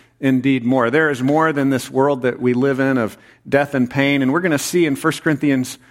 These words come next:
fifteen, three key points that the Apostle Paul is going to make that I think are helpful for us today. There is more than the secular age that we live in now. There is more than just disease and death.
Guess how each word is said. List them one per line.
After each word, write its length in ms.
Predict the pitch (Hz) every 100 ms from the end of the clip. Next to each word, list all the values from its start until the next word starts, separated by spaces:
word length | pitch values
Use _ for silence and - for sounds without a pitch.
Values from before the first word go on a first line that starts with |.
| _
fifteen, 920 | _ - 165 147 - 160 147 131 135 127
three 440 | - 151 165 175
key 260 | 165 180 170
points 520 | - 143 151 180 -
that 160 | 143 131
the 80 |
Apostle 400 | 131 135 139 143
Paul 320 | 127 135 143 135
is 100 | 131
going 220 | 131 131
to 60 |
make 240 | 127 135 107
that 100 | 120
I 60 |
think 200 | 117 123
are 80 | 120
helpful 320 | 113 120 -
for 220 | 120 127 117
us 120 | -
today. 440 | 117 113 117 131 - - - _
There 460 | - 156 131 139 135
is 200 | 127 113
more 340 | 123 135 143
than 140 | 135 127
the 80 |
secular 560 | 117 147 139 151 135 131
age 460 | 127 139 151 135 147
that 120 | 139
we 140 | 143
live 220 | 135 139
in 180 | 139 139
now. 480 | 131 127 139 151 - - - _
There 200 | 135 139
is 140 | 123
more 600 | 120 123 131 143 151 156 143
than 180 | 131
just 320 | 117 127 - 127
disease 760 | 127 110 135 143 151 151 - - _ _ _
and 220 | 127 117
death. 500 | 110 123 147 156 -